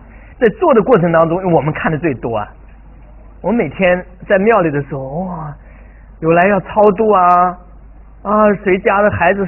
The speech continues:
生了，啊，谁要找，找，找女朋友啊，啊，都要来庙里啊。所以我们在庙里一天呢，<clears throat>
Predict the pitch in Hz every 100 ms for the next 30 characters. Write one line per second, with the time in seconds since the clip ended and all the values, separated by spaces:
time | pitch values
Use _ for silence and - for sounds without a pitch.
0 | - 196 196 185 175 170 165 - - -
1 | - - 190 196 185 165 185 214 185 165
2 | 175 175 - - - 170 185 185 175 185
3 | 190 151 160 175 185 170 156 160 - 196
4 | - 523 - 202 214 202 180 143 120 -
5 | - - - 302 214 202 294 294 240 269
6 | 214 208 190 - 202 190 185 - - 277
7 | 262 220 170